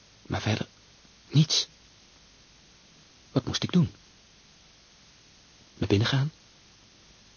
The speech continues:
Hij zou me roepen, had hij gezegd, maar hij riep me niet. Misschien had hij juffrouw Meesters nodig. Vastberaden drukte ik de spreekknop van het apparaat in. Eh,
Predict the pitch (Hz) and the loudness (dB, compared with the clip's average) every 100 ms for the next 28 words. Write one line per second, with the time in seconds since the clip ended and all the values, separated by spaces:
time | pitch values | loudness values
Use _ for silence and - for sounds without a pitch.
0 | - - - - - - - 95 107 98 | -20 -20 -20 -20 -20 -10 -2 2 2 2
1 | 101 165 101 87 - 82 - - - - | 2 2 0 -4 -6 -4 -4 -6 -14 -20
2 | - - 90 90 156 - 92 87 - - | -10 -2 0 2 2 2 0 -2 -12 -20
3 | - - - - - - - - - - | -20 -20 -20 -20 -20 -20 -20 -20 -20 -20
4 | - - - - - 147 - 156 - - | -20 -20 -20 -4 6 8 10 8 6 -2
5 | - - - - 135 143 127 139 - 120 | -20 -20 -8 -2 0 2 4 4 4 4
6 | 151 - - - - - - - - - | 6 4 0 -2 -2 -4 -8 -12 -20 -20
7 | - - - - - - - - - - | -20 -20 -20 -20 -20 -20 -20 -20 -20 -20
8 | - - 139 - 107 117 113 101 113 - | -20 0 2 4 4 6 6 6 6 4
9 | 104 101 - 110 107 107 104 92 92 85 | 0 0 2 2 4 2 2 0 0 0
10 | 92 95 - - - - - - - - | 0 0 -2 -6 -20 -20 -20 -20 -20 -20
11 | - - - - - - - - - - | -20 -20 -20 -20 -10 -8 -8 -14 -12 -12
12 | - - - - - - | -12 -20 -20 -20 -8 2